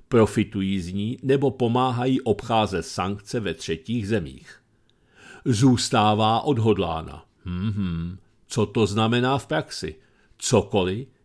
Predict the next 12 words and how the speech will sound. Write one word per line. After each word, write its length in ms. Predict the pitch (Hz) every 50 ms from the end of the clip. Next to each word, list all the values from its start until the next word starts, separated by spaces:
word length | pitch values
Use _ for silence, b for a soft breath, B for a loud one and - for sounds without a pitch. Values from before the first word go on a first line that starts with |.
| _ -
i 80 | 123 110
kdyby 300 | 107 110 113 101 110 104
Spojené 560 | - - - - 110 107 107 104 104 101 92
království 680 | - - 104 95 98 101 107 110 107 - - - 101
náhle 460 | 95 104 104 110 - 110 113 123 127 123 B B B
z 120 | - - -
čista 440 | - - 175 - - - - 147
jasna 380 | 135 135 131 123 - - 127 113
zrušilo 420 | 107 117 120 113 - - 127 113
všechny 360 | 104 - - 131 123 - 139 131
protiruské 600 | - 127 123 120 - 135 139 127 - - 104 95
sankce, 560 | - - 104 104 107 107 - - 123 120